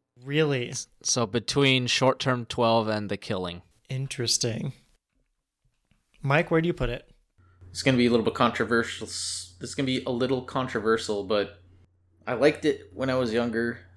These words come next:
Speaker 3: so I'm gonna, I'm gonna give it a better score. I'm gonna put it between, I fucking hated Short Term twelve. It's going between Sin City and Short Term twelve. <laughs>
Speaker 1: You love it, so you're putting it <laughs> only four from the bottom.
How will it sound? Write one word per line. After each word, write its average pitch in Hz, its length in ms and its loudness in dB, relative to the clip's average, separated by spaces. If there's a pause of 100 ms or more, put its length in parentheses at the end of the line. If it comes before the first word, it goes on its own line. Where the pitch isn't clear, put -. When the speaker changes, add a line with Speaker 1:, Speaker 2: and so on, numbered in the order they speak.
(120)
Speaker 3:
so 117 160 -4
I'm 117 80 -2
gonna, 120 160 -2
I'm 120 240 -8
gonna 117 160 -6
give 110 140 -2
it 110 40 -2
a 104 40 -4
better 104 240 -4
score. 101 460 -4 (260)
I'm 113 100 -8
gonna 113 100 -2
put 120 160 2
it 113 100 6
between, 110 720 -8 (760)
I - 60 -12
fucking 135 320 -4
hated 95 240 -2
Short 90 240 -4
Term 85 160 -8
twelve. 76 260 -2 (220)
It's 139 100 -16
going 165 180 2
between 131 280 0
Sin 123 240 -6
City 117 320 0
and 320 100 4
Short 392 300 2
Term - 140 0
twelve. - 420 2
<laughs> - 60 -20 (1700)
Speaker 1:
You 165 220 2
love 147 260 4
it, 143 180 0
so 165 100 0
you're 208 220 6
putting 156 400 0
it 151 280 0 (240)
<laughs> - 160 -4
only 180 380 4
four 226 380 2
from - 220 -2
the 127 60 -4
bottom. 135 480 4